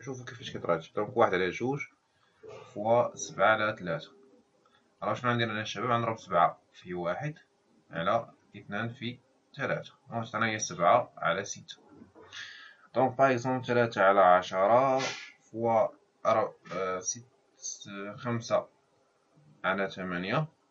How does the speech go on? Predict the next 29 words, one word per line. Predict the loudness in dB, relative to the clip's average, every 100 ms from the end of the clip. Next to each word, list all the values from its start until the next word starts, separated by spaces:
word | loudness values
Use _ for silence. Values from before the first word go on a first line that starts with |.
| _ _ _ -12
دونك، | -10 -10
تعطينا | -6 -4 -4
شحال؟ | 2 2 2
سي | -2 -6 -6
ثمانية | -4 -4 -2 -2 -4
في | -4 -4
عشرة. | -2 -2 -4 -2 -2 -4 _ _ _ _ _ _ _ _ _ _ _ _ _ _ _ _ _ _ -2
تلاتة | 2 2 0 -6
في | -10 -12
تمانية | -12 -10 -8 -8 -6 -8 -10 _ _ _ -20
زائد | -12 -8 -6 -8
خمسة | -10 -14 -12 -12
في | -10 -8
عشرة. | -8 -10 -18 -20 _ _ _ _ _ -2
ألو، | 0 0
المهم، | -2 -2 -6
حسبو | -10 -10 -10
نتوما | -8 -8 -8
هادشي | -6 -10 -10 _ -18
ونشوفو | -16 -10 -10
شحال | -10 -14
كيساوي. | -14 -14 -14 -20 -20 _ _ -20 -20 _ 4
ألو، | 4
القاعدة | 8 8 10 8
الموالية، | 4 4 4 4 4 2
إلا | 4 2
كان | 4 4
عندنا | 2 0 -2
طبعا، | -2 2 2 2